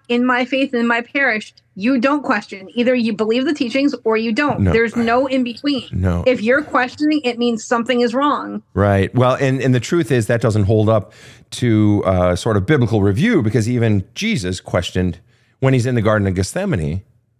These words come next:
Speaker 2: He's saying, "Lord, you know, God, if you, if you have a second plan, could you please take this cup from me?"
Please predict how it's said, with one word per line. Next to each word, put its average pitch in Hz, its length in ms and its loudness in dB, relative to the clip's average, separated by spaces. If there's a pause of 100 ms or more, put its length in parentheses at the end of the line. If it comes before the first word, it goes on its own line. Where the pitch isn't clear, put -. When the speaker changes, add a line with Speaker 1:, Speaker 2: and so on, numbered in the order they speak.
Speaker 2:
He's 135 180 0
saying, 127 300 -4
"Lord, 107 440 0 (280)
you 123 140 0
know, 120 180 2
God, 131 380 0
if 113 100 -2
you, 127 160 0
if 117 180 -2
you 117 60 2
have 170 160 2
a 135 60 0
second 117 320 -4
plan, 113 420 0
could - 160 -8
you 107 80 2
please 143 240 0
take 123 240 -4
this 104 180 -2
cup - 280 -4
from 123 160 0
me?" 147 180 -2